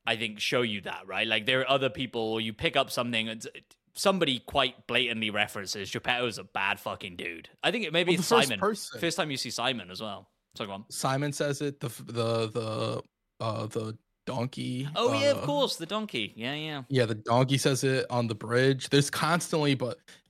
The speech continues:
Speaker 2: again, it goes to that thing of, like, "Oh, he's Jap-, he's, like, your father figure. He's not evil." And that worked for a while, <laughs> and then it just sort of got to the point where it's like, "I don't know if I <laughs> believe this anymore."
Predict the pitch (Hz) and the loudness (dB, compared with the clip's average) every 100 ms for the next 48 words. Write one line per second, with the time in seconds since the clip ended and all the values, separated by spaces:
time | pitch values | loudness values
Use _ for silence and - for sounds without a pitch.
0 | - 127 143 139 117 127 - 131 117 117 | -2 4 6 6 4 0 0 2 2 2
1 | - 113 113 117 - 131 131 - 127 120 | -2 0 0 -2 2 4 4 4 -4 -4
2 | - - - 123 107 120 - 139 165 156 | -6 -8 0 0 0 -2 2 6 6 6
3 | 147 131 127 - 110 123 117 151 156 123 | 2 0 -2 -4 -6 -6 -2 2 2 4
4 | 127 143 139 120 160 - - 123 131 156 | 4 4 4 4 4 2 2 4 8 8
5 | 165 135 139 131 208 190 - 147 135 127 | 8 6 2 2 2 2 2 0 0 -6
6 | 135 151 139 131 131 131 143 - - - | -8 -6 -6 -6 -6 -6 -8 -10 -20 -20
7 | _ _ 131 190 247 226 214 202 170 156 | _ _ 2 6 6 6 4 4 4 4
8 | 147 139 - 208 - 202 139 123 - 123 | 4 2 4 6 6 2 0 -4 -6 -8
9 | 117 98 123 123 127 | -8 -8 -8 -6 -8